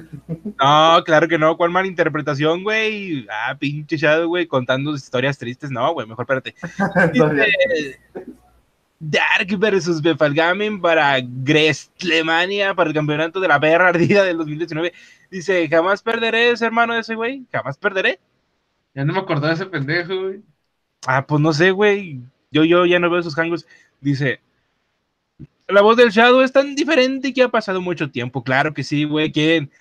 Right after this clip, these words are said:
Speaker 1: quién recuerda los tiempos donde Shadow tenía voz de pinche niño mamerto, güey?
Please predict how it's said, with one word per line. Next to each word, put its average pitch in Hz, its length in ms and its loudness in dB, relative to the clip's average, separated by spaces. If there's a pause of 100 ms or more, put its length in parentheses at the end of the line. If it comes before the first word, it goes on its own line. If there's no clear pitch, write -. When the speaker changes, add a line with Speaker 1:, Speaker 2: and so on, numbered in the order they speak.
(180)
Speaker 1:
quién 170 180 4
recuerda 190 380 2
los 170 160 2
tiempos 180 320 0
donde 151 260 2
Shadow 165 360 2
tenía 160 280 0
voz 165 220 0
de 175 140 -2
pinche 160 760 -6
niño 160 380 -6
mamerto, 151 560 0
güey? 185 180 -8